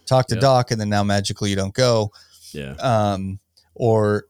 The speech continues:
Speaker 1: it, it's a very small number of people that end up going L D O, like, compared to the
Speaker 2: Yeah.
Speaker 1: ratings that are
Speaker 2: Yep.
Speaker 1: exist, right? So, like, I don't think that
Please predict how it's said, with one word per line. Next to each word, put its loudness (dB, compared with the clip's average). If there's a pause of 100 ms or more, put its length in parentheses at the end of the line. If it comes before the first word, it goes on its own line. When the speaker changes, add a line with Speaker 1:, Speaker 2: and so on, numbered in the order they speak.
(120)
Speaker 1:
it, -2
it's -2
a 2
very 0
small 0
number -8
of -12
people -4
that -6
end -2
up -6
going -4
L -4
D -4
O, -2
like, -4 (220)
compared 2
to 0
the -6
Speaker 2:
Yeah. -10
Speaker 1:
ratings -4
that 0
are 0
Speaker 2:
Yep. -2
Speaker 1:
exist, -4
right? -2
So, 2
like, -2 (340)
I 0
don't 2
think 0
that -2